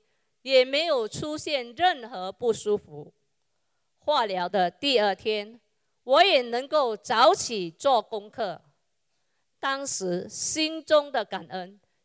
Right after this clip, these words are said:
真的非笔墨所能形容。过了三个星期，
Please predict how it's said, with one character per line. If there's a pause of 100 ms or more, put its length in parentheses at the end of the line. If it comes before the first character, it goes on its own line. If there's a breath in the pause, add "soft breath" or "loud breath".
真
的
非
笔
墨
所
能
形
容。 (1080)
过
了
三
个
星
期，